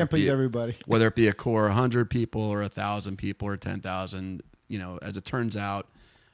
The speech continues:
Speaker 2: uh, he wa-, he was right. It, you know, it, it more or less, th-, there's always gonna be haters. I mean, what, regardless if it's from the old hippie community or even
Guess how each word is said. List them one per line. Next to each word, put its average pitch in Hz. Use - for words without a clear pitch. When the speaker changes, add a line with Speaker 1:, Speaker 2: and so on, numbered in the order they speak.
Speaker 2:
uh, 95
he 123
wa-, 143
he 147
was 143
right. 101
It, -
you 127
know, 101
it, 113
it 107
more 120
or 113
less, 110
th-, 120
there's 113
always 107
gonna 101
be 95
haters. 92
I -
mean, 104
what, -
regardless 107
if 98
it's 98
from 101
the 101
old 95
hippie 101
community 101
or 98
even 101